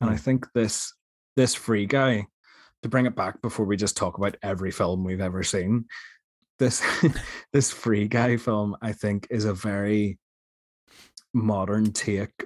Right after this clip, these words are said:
Speaker 1: on that conversation.
Speaker 2: Mm-hmm.
Speaker 1: Um, particularly for, I think, younger audiences who would be gamers.
Speaker 2: Mm-hmm.
Speaker 1: Uh, I know Ben is our, is our big gamer here.
Speaker 2: Yeah.
Speaker 1: And you, you and I are, are not.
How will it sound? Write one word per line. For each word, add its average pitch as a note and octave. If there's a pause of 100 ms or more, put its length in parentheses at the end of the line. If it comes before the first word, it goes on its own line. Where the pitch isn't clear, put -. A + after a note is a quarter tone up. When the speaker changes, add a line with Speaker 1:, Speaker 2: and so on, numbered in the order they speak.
(140)
Speaker 1:
on G2+
that F#2
conversation. G2 (100)
Speaker 2:
Mm-hmm. B2+ (560)
Speaker 1:
Um, G2+
particularly C3
for, A2
I A#2
think, G#2
younger A2+
audiences C#3+
who G#2
would G#2+ (160)
be C#3
gamers. C3+ (200)
Speaker 2:
Mm-hmm. B2 (360)
Speaker 1:
Uh, F#2+
I A2+
know F#2+
Ben G2
is G2+
our, F#2+ (100)
is A#2+
our G#2
big G2
gamer G2+
here. G#2
Speaker 2:
Yeah. F2+ (800)
Speaker 1:
And G2 (640)
you, G#2+
you A#2+
and G#2+
I G2+ (360)
are, G2+ (120)
are G2
not. F#2+